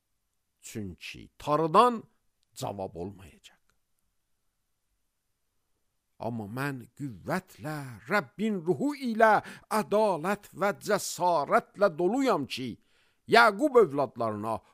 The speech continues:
onların asiliyini, İsrailə də onun günahını bildirim.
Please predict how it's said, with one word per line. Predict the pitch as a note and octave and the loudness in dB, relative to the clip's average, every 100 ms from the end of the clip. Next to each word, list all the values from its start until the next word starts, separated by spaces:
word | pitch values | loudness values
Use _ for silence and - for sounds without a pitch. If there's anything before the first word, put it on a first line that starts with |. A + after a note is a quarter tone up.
| - | 2
onların | G3 F#3 D3 D3 E3+ E3 - | 4 4 2 0 -2 -6 -8
asiliyini, | C#3+ D3+ C3 - - C#3 A#2 G2+ F2 G#2+ G2 _ _ - | -6 -4 -4 -6 -14 -12 -12 -10 -10 -12 -12 _ _ -8
İsrailə | D#3+ - C#3 B2+ G#2 B2+ | -8 -4 0 0 -2 -8
də | G#2 E2+ _ _ _ - | -8 -10 _ _ _ -4
onun | B2+ B2 B2+ G#2+ | -4 -2 -4 -6
günahını | - G#2+ F#2 D3+ B2 D3+ | -8 -10 -10 -10 -10 -10
bildirim. | C3+ G2 - _ | -12 -20 -20 _